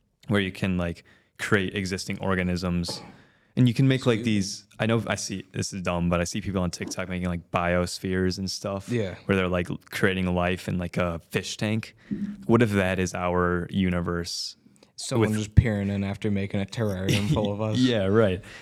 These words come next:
Speaker 1: And it's just, like, we're this massive, like you said, terrarium. Well, I mean, it'd be different 'cause it's space included. Um,
Speaker 2: That's true. It would be bigger.
Speaker 1: Yeah, and it's just, like, a, in, like, it almost ties in with the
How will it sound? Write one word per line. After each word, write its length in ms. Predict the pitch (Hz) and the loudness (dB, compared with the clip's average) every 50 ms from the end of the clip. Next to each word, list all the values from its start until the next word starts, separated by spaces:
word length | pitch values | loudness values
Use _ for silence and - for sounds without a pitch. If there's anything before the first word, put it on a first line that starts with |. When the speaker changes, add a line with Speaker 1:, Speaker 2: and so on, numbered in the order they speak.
| - - | -2 2
Speaker 1:
And 140 | 127 123 117 | 2 4 4
it's 140 | 110 104 - | 4 2 0
just, 180 | 120 113 - | -6 -4 -2
like, 180 | 120 110 98 - | -2 -2 0 2
we're 120 | 113 110 | 4 4
this 240 | 107 107 101 - - | 4 4 2 0 0
massive, 760 | 101 92 90 90 92 95 95 - - 101 95 87 - - - - | 0 2 2 2 2 0 -2 -4 -6 -6 -6 -6 -10 -16 -14 -6
like 140 | - 95 85 | -6 -4 -4
you 60 | - - | -4 -6
said, 180 | - 104 87 | -6 -6 -8
terrarium. 600 | - - - 92 92 95 95 90 90 90 90 90 90 | -6 -6 -2 0 0 2 2 2 2 2 2 2 0
Well, 180 | 90 85 85 | 0 0 0
I 60 | 92 90 | 0 0
mean, 260 | 90 87 85 85 87 - - - - - | 0 0 -2 -4 -8 -12 -18 -20 -14 -6
it'd 100 | - 104 | -4 -2
be 80 | 92 92 | -2 -2
different 400 | 82 - 92 - - - 87 - | -2 -4 -6 -6 -4 -6 -6 -6
'cause 80 | - - | -6 -8
it's 160 | 92 - - | -10 -10 -10
space 460 | - - - - 95 92 90 - - | -10 -10 -10 -8 -8 -8 -6 -8 -10
included. 540 | - - - - 110 98 90 92 92 92 90 - - - - - - - _ _ _ - - | -12 -12 -6 -2 0 0 2 2 2 0 -2 -6 -12 -20 -20 -20 -20 -20 _ _ _ -8 0
Um, 340 | - 95 90 87 85 82 82 | 2 2 4 4 2 0 0
Speaker 2:
That's 200 | 82 95 - - | -2 -4 -6 -10
true. 240 | - - 87 85 85 - - - | -10 -10 -10 -10 -10 -12 -14 -12
It 80 | - 98 | -10 -8
would 80 | 98 95 | -8 -8
be 100 | 98 95 | -10 -10
bigger. 420 | 87 95 101 98 92 90 90 92 - _ _ _ _ - | -8 -8 -8 -6 -8 -8 -10 -14 -16 _ _ _ _ -2
Speaker 1:
Yeah, 420 | 113 107 110 107 98 85 85 90 - - _ _ _ - | 0 2 2 2 0 0 -2 -6 -6 -8 _ _ _ -4
and 440 | - 113 98 95 92 92 90 85 - - - - | -2 0 2 2 2 2 2 0 -2 -8 -6 -6
it's 180 | 104 - - | -6 -6 -6
just, 320 | - - - 92 - - - | -10 -8 -8 -8 -8 -6 -4
like, 200 | 98 90 - - | -4 -4 -2 0
a, 400 | 90 90 87 87 85 85 85 - _ _ - - | 0 0 0 0 0 -2 -4 -6 _ _ -4 -4
in, 140 | 107 92 - - _ _ _ - | -4 -4 -4 -8 _ _ _ -2
like, 220 | - 117 92 120 | -2 -2 0 0
it 60 | - - | 2 4
almost 500 | 120 120 117 110 101 - - - - - | 6 6 6 6 4 0 -4 -12 -14 -10
ties 240 | - - 101 95 | -4 -4 -2 -2
in 100 | 92 90 87 | 0 -2 -2
with 120 | 87 - | -4 -2
the 300 | - 95 90 87 87 95 | -2 -2 0 0 0 -2